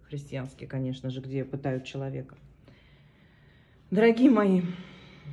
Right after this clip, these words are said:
в это сложное время, в очень тяжелое время, меня заваливают разными вопросами про санкции. Я должна вам сказать, что, э, когда мне пишут, э, украинцы о том, что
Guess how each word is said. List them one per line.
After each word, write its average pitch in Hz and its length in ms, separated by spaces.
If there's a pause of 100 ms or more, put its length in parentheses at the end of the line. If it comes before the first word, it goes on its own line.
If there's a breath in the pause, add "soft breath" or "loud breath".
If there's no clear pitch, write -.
(960 loud breath)
в 165 80
это 180 160
сложное 214 400
время, 247 320
в 170 80
очень 185 240
тяжелое 190 400
время, 156 380 (1600 loud breath)
меня 208 220
заваливают 202 520
разными 180 360
вопросами 175 520
про 170 140
санкции. 269 560
Я 175 540
должна 185 300
вам 185 140
сказать, 185 420
что, 156 400 (760 loud breath)
э, 165 320
когда 180 260
мне 202 140
пишут, 185 460
э, 170 100
украинцы 180 560
о 180 80
том, 185 220
что 170 480